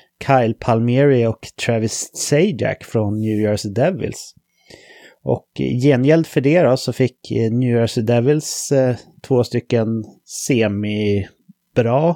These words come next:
talanger, får man ju säga, i A J Greer och Mason Jobst.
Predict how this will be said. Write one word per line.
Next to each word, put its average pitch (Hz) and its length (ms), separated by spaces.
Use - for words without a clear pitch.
talanger, 151 400
får 156 140
man 147 140
ju 143 60
säga, 139 340
i 143 160
A 139 220
J 127 200
Greer 151 580
och - 280
Mason 120 480
Jobst. 127 640